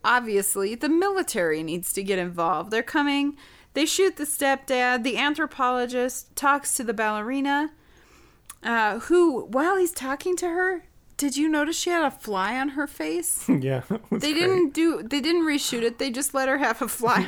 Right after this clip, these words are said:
Speaker 1: on her
Speaker 2: <laughs> Yeah,
Speaker 1: face.
Speaker 2: it's really cool.
Speaker 1: Uh, and they, ex-, he urges her to cooperate. He wants to hypnotically examine her.
Speaker 2: Yeah.
Speaker 1: And then a deep voice. She's in, like, a hypnotic trance. She's like,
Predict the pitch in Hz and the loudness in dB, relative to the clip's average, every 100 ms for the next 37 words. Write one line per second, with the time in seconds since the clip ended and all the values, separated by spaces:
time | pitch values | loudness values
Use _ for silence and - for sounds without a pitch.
0 | - 220 233 180 247 - 190 233 - - | 2 2 4 2 0 -4 -4 -6 -4 -6
1 | 151 151 131 143 151 139 - 135 123 - | -6 -6 -2 0 0 -2 0 0 0 -2
2 | - 247 262 240 214 - 254 302 339 320 | -4 0 2 2 0 -2 2 4 4 2
3 | - - 269 - - 226 269 302 285 269 | 0 -4 -6 -10 -8 -6 0 2 2 2
4 | 294 339 330 285 294 285 269 233 - 190 | 2 0 -2 -2 -4 -4 -6 -4 -4 -2
5 | 185 196 214 196 196 - - - - - | 0 0 -2 -4 -4 -4 -8 -14 -14 -18
6 | - 240 262 247 269 302 - - 320 262 | -20 -4 0 2 2 2 0 0 0 2
7 | 247 214 226 240 220 202 196 202 226 254 | 2 2 0 -6 -4 -2 -2 0 -2 -2
8 | 226 - 185 170 160 156 156 - 165 - | -2 -2 -4 -4 -2 0 -2 -4 -8 -8
9 | 71 - - - 156 127 113 220 240 269 | -8 -10 -8 -2 0 0 -2 2 4 4
10 | 285 - 180 160 147 156 226 214 233 - | 2 0 -2 -6 -10 -2 0 0 -4 -10
11 | 185 202 190 170 190 - - 277 220 240 | -2 2 2 2 -2 -4 0 0 2 0
12 | 240 220 - 202 202 196 208 233 - 220 | 0 0 -2 -4 -4 -2 -2 -4 -6 -4
13 | 190 170 - 185 175 | -4 -4 -4 -2 -2